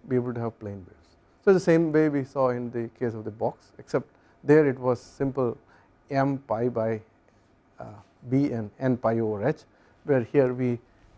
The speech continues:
need to have this table or computer program and so on. So, I am going to, uh, stop my discussion about multidimensional acoustic field with this, but in reality,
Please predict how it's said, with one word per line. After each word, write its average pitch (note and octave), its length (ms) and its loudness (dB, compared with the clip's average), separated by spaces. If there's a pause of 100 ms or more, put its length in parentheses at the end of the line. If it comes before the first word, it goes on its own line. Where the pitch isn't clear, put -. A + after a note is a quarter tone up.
(100)
need B2+ 160 2
to A#2 80 0
have G#2 220 -2
this - 260 -10 (180)
table A2+ 380 -4
or F#2+ 120 -14 (200)
computer G2+ 300 -12
program G2+ 380 -18
and G2+ 200 -20
so - 100 -20
on. - 100 -20 (840)
So, B2 500 -2 (460)
I C3 60 -6
am C3 100 -2
going E3 160 6
to, C#3+ 300 4
uh, A#2 300 0 (1000)
stop - 360 4
my C#3 160 0
discussion C3 440 -2
about B2 320 0 (840)
multidimensional C3+ 720 2
acoustic C3 400 -6
field B2 260 -4
with G#2+ 160 -4
this, G3 260 4 (500)
but D#3 260 6 (600)
in C#3+ 140 2
reality, G3 460 4